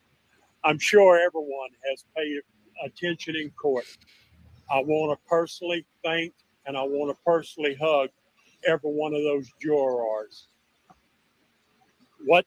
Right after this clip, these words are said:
they went through, what they saw is mind-boggling. I hope that nobody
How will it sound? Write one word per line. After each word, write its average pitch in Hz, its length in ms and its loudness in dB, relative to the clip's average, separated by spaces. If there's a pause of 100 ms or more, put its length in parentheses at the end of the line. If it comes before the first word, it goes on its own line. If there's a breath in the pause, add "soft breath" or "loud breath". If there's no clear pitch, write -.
they 202 160 -2
went 175 320 -4 (140)
through, 156 380 -4 (500)
what 170 160 2 (140)
they 180 200 0
saw 135 540 -2 (2000)
is 147 240 -2
mind-boggling. 120 920 -4 (1500)
I 143 200 2
hope 160 400 -2 (640)
that 143 240 -2
nobody 139 880 -2